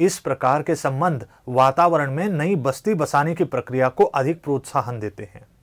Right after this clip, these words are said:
माइकोर्जिया में पौधों की जड़ों में और कवक में इस प्रकार का पारस्परिक संबंध होता है। इस प्रकार के संबंध में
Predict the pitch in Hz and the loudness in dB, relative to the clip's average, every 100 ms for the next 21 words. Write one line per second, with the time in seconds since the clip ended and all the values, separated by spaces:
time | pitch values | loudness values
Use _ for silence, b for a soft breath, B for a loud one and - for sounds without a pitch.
0 | - 120 135 139 180 214 175 165 160 196 | -6 0 0 4 8 8 6 4 2 0
1 | 208 160 147 135 156 180 196 143 127 143 | 0 2 2 4 0 0 -4 -2 0 0
2 | 131 156 180 147 143 147 143 151 165 196 | 0 -4 0 2 2 0 0 0 -4 -6
3 | 156 - 139 131 131 127 151 131 123 131 | -6 -6 -4 2 2 2 0 2 0 0
4 | - 151 165 - 131 175 156 139 110 98 | -2 -2 -4 -8 -4 -2 0 -2 -4 -8
5 | - _ B B B - 220 - 196 175 | -14 _ B B B 0 0 2 0 4
6 | 208 202 202 - 151 143 170 175 196 | 4 4 2 2 0 0 0 -2 -6